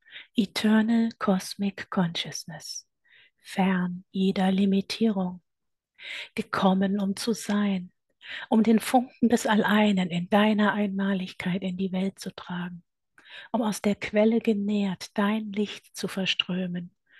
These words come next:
auf ewig genährt und gehalten im Licht und der Liebe des Alleinen. Wovor also hast du Angst?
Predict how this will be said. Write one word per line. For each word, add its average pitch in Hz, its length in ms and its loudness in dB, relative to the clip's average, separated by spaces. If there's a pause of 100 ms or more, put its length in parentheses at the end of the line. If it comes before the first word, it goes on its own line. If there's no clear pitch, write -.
(280)
auf - 280 -10
ewig 214 580 2
genährt 202 580 4
und 202 200 -2
gehalten 180 680 0 (380)
im 185 220 0
Licht 190 440 0
und 190 180 -2
der 202 120 4
Liebe 180 340 2
des - 200 -4
Alleinen. 185 720 -4 (2000)
Wovor 185 500 0
also 185 300 -4
hast - 260 -8
du 175 60 -6
Angst? 196 600 -8